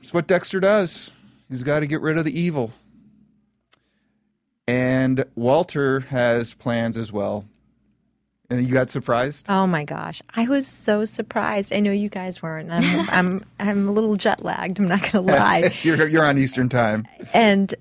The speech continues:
Speaker 2: I was just so shocked to find out that he knew, you know, Walter knew that Dexter was on to him. And I just, I
Speaker 1: Mm.
Speaker 2: just felt, I believed him when he was at the bus stop and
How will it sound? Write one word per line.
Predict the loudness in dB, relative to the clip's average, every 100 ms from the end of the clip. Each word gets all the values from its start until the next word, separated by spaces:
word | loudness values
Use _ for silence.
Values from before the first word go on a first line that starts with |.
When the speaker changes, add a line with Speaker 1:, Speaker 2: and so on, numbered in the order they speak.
| -6
Speaker 2:
I | 0 2 2 2 -2 -4 0
was | 0 0
just | -2 -2 -2 -8 -8
so | -2 0 2 0
shocked | -2 -4 -4 -6 -12 -20 -20 -2
to | -2 0 -2
find | -2 -2 -2
out | -2 -4 -4
that | -2 -2 -4 -10 _
he | -14 -4 0
knew, | 2 0 -2 -6 -10 -16 _ _
you | -2 -2
know, | 0 -4 -8 -14 _ -10
Walter | -6 -6 -8 -6 0
knew | 2 2 2 2 0 -4 -8
that | -12 -14 _ -20 -10
Dexter | -8 -8 -6 -4
was | -2 -4
on | -6 -8
to | -12
him. | -14 -14
And | -12
I | -12 -10
just, | -10 -10 -12 -16 _ _ _ _ _ _ -2
I | 0
Speaker 1:
Mm. |
Speaker 2:
just | 0 -2 -4 -6
felt, | -2 -2 -4 -16 _ _ _ -20 -20 -20 -8
I | -2 0
believed | 2 2 2 0 0 -2
him | -2
when | -2 -4
he | -4 -2
was | -2 -4
at | -6
the | -6
bus | -2 -2 -2
stop | -2 -2 -2 -6 -8
and | -10 -10 -12 -16